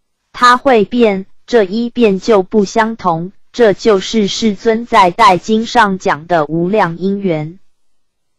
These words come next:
因为无量因缘，现无量的现象，这现象不相同。我们讲堂坐这么多人，没有看到两个人的面貌相同。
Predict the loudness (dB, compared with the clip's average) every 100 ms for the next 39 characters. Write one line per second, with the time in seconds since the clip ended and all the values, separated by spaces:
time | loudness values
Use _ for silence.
0 | _ -4 -2 2 2 2 0 0 2 0
1 | 0 -2 -2 0 0 0 -6 -16 _ -2
2 | -2 0 -2 -2 0 0 0 -2 -2 0
3 | 0 0 -2 -2 -2 -14 -20 2 2 2
4 | 2 0 0 -2 -2 -2 -2 -4 -2 -2
5 | -2 -4 -6 -6 -14 _ _ _ _ _
6 | _ _ _ _ 0 0 2 -2 -4 -2
7 | -2 -2 -2 0 0 -2 2 2 2 0
8 | 0 -2 0 0 2 0 0 -6 -16 _
9 | -2 0 0 -2 -2 0 0 2 2 2
10 | -2 -2 0 0 2 0 -2 -2 -2 0
11 | -2 0 0 0 -2 -2 -2 -4 -6 -6